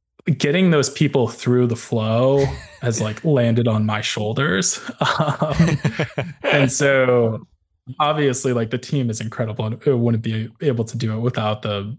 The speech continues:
Speaker 1: um, but that's, like, the biggest thing that's on my mind, especially as we walk into our Q four board meeting, um, and sort of look at, look at the year as a whole is, um, yeah, just, just getting everyone through the flow, dealing with the different pieces that are sort of,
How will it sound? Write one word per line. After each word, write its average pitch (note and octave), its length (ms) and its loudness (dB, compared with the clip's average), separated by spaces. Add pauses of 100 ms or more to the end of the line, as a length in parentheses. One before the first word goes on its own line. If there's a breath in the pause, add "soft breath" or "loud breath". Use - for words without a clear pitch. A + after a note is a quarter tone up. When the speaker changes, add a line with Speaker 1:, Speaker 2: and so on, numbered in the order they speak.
Speaker 1:
um, G#2 640 -2 (460)
but C3 60 2
that's, F3 180 2
like, G3 140 2
the - 60 -2
biggest A#2 400 0
thing A#2+ 140 -2
that's A2 180 -4
on A2+ 120 -2
my G#2+ 140 -2
mind, G#2+ 340 -4
especially B2 420 -2
as A2 120 -4
we A#2+ 60 2
walk A2 260 -2
into A#2 200 -4
our G#2+ 80 -2
Q - 220 -2
four A#2 300 -6
board A2 320 -4
meeting, G#2+ 540 -4 (340)
um, A#2+ 680 -2 (1080)
and A#2+ 420 0
sort A2+ 180 0
of G#2+ 180 -6 (100)
look C#3+ 260 2
at, A2+ 280 -2
look C#3+ 180 2
at A#2 100 -4
the A#2 60 -4
year A2+ 320 -2
as A2 140 -2
a - 20 -4
whole C#3 680 2
is, A#2+ 260 2
um, A2 500 -4 (300)
yeah, A#2+ 240 2
just, - 400 -4
just D3+ 320 0
getting D3 260 4
everyone C3+ 360 4
through C3 200 2
the A#2 100 -2
flow, A2 580 -4
dealing C3 440 2
with A#2+ 220 0
the B2+ 60 -2
different A#2 380 -4
pieces A2+ 640 -2
that C3 100 -2
are A2+ 80 -4
sort A#2 220 0
of, A2 260 -4